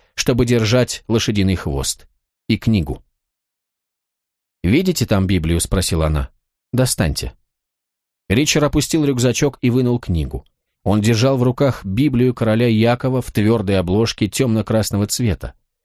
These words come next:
Спереди на обложке золотое тиснение, сзади тоже, а также на корешке. Книга тоже не новая и потёртая, как будто хозяйка везде таскала её с собой. Пожелтевшие страницы тёмные, словно когда-то давно на них была пролита какая-то жидкость.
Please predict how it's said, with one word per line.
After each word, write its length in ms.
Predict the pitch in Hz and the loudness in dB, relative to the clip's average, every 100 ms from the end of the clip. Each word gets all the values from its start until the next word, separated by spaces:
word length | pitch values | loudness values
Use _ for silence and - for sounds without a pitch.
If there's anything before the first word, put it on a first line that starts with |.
| _ - | _ -6
Спереди 520 | - - 156 151 139 | -2 2 2 2 2
на 160 | 131 | 2
обложке 440 | 120 131 151 - 135 | 2 2 0 0 -2
золотое 400 | 120 110 123 107 | 0 0 0 0
тиснение, 720 | 113 - 117 82 71 62 - _ | -2 -2 0 2 0 -2 -6 _
сзади 480 | - 85 95 117 110 | -4 0 2 2 0
тоже, 380 | - 117 71 - _ _ _ _ | 0 -2 -2 -8 _ _ _ _
а 120 | - | -6
также 440 | 82 123 123 147 - _ - | 0 0 2 0 -2 _ -2
на 160 | 117 | -2
корешке. 600 | - 120 110 - - 64 - _ _ _ _ _ | 0 0 0 -4 -6 -10 -10 _ _ _ _ _
Книга 320 | - 143 160 | 0 2 2
тоже 260 | 160 180 151 | 2 2 2
не 120 | 143 | 2
новая 340 | 131 131 139 127 | 2 0 2 0
и 60 | |
потёртая, 640 | 104 95 - 156 110 80 76 | 0 -4 0 -2 -2 -6 -4
как 160 | 85 | -4
будто 240 | 85 95 101 | -2 -2 -2
хозяйка 500 | 98 87 110 110 107 | -2 0 0 0 0
везде 360 | 107 98 110 | 2 2 0
таскала 400 | 110 101 - 98 | 0 -2 0 0
её 160 | 98 101 | 0 -2
с 60 | |
собой. 440 | - 101 107 69 - _ _ _ _ - | -2 -2 -2 -4 -8 _ _ _ _ -2
Пожелтевшие 640 | 104 117 113 156 139 147 | 0 2 2 0 0 0
страницы 540 | 131 135 131 147 - 131 | 0 0 0 0 0 -2
тёмные, 520 | - 175 156 95 90 | 0 0 2 0 -2
словно 380 | - 101 95 95 | -2 -2 0 0
когда-то 480 | 101 90 104 107 | -2 0 -2 0
давно 380 | 90 92 90 120 | 0 0 2 0
на 100 | 117 | 2
них 220 | 104 107 | 2 0
была 260 | 85 104 104 | 0 0 0
пролита 440 | - 104 98 107 | 0 0 0 0
какая-то 440 | 98 98 101 92 104 | -2 -2 0 0 -2
жидкость. 640 | 95 85 - - - - | 0 -2 -4 -10 -10 -12